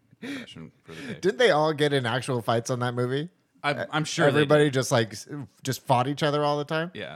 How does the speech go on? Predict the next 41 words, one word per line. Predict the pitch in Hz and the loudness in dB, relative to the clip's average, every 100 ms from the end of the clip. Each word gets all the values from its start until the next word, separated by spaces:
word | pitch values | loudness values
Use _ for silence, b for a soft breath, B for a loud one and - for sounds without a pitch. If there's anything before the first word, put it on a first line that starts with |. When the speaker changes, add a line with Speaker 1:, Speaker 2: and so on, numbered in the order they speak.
| 98 | -10
Speaker 1:
there's | 113 107 | -8 -8
a | 104 | -6
lot | 101 98 | -6 -4
of | 95 - | -8 -6
Speaker 2:
I | 131 | 0
know | 180 | 4
there | 180 | 6
was | 156 135 | 6 6
a | 127 | 2
Speaker 1:
machismo. | 123 | 4
Speaker 2:
naked | 139 135 107 | 4 2 -6
fight | - 95 90 | -4 -4 -4
for | - 101 | -8 -6
sure, | - 113 95 90 | -2 -2 0 -4
uh, | 87 | -6
between, | 95 - 107 101 95 | -10 -10 -8 -8 -8
uh, | 90 87 | -10 -10
Shia | 92 123 101 95 | -6 -4 -4 -4
LaBeouf | 104 101 - | -4 -6 -6
and, | 92 87 | -8 -8
uh, | 80 90 95 _ _ _ _ _ _ _ _ _ | -10 -12 -14 _ _ _ _ _ _ _ _ _
John | - 110 101 | -4 -4 -2
Bernthal, | 110 135 180 226 _ - | -4 0 -2 -2 _ -10
I | 160 | -4
wanna | 170 180 | -4 -4
say. | 180 208 269 _ | -4 -6 -6 _
Speaker 1:
It's | 165 147 | -4 0
not | 160 135 | 0 0
John | 123 107 | -2 -4
Bernthal. | 104 85 98 | -8 -6 -8
It'd | 104 | -8
be | 104 101 | -8 -12
Tom. | - 95 92 | -10 -12 -12
It'd | 95 | -16
be, | 82 | -12
oh, | 127 131 | -6 -4
Speaker 2:
Uh, | |
Speaker 1:
pro- | 117 156 | 2 6
Speaker 2:
Tom | 170 156 | 6 6
Hardy. | 151 113 90 | 4 0 -2
Tar-, | - 139 | 0 0